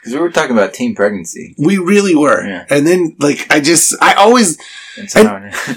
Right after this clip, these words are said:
Speaker 1: <laughs>
Speaker 2: this is my promise on this show. My promise was that I would never be sober and clear-headed and focused. I made that promise.
Speaker 1: Yeah.
Speaker 2: So I think it's,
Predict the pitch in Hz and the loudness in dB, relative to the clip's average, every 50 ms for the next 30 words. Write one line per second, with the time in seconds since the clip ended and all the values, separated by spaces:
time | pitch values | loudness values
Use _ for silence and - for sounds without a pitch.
0 | - - - - - 214 247 285 262 - 349 359 320 339 277 190 139 110 160 160 | -10 -12 -16 -8 2 4 6 6 6 8 6 8 8 8 6 6 4 4 4 4
1 | 170 139 127 117 - 123 104 101 104 - - - - - - - _ _ _ - | 4 2 2 0 -2 -2 -2 -2 -2 -4 -4 -4 -4 -4 -6 -12 _ _ _ 0
2 | 143 175 170 202 202 226 240 220 - 196 170 160 165 147 147 135 135 131 139 135 | 2 2 4 6 6 6 6 4 4 2 0 0 2 4 4 4 2 2 2 2
3 | 151 156 160 151 139 147 139 - - 156 143 139 131 139 143 131 127 123 - 139 | 2 2 0 0 -2 -2 -2 0 0 2 2 2 2 2 0 0 0 -2 -2 -2
4 | 120 131 123 123 117 113 117 113 113 113 - - 180 175 - - - - - - | -2 -2 -2 -2 -4 -2 -4 -4 -4 0 2 4 4 4 2 -2 -6 -6 -6 -6
5 | - - - 143 151 151 160 175 196 190 151 131 123 117 - - 160 147 120 101 | -4 0 0 0 0 2 2 2 2 2 2 0 0 -2 -2 0 0 0 0 -2
6 | 95 95 - - 135 120 92 - - - - - - - _ - - 170 180 180 | -4 -8 -8 -6 -4 -4 -4 -6 -8 -16 -20 -20 -20 -20 _ -2 2 4 6 6
7 | 175 139 170 202 202 180 160 143 127 - - - - - | 6 4 2 -2 0 0 0 0 0 -2 -6 -8 -8 -12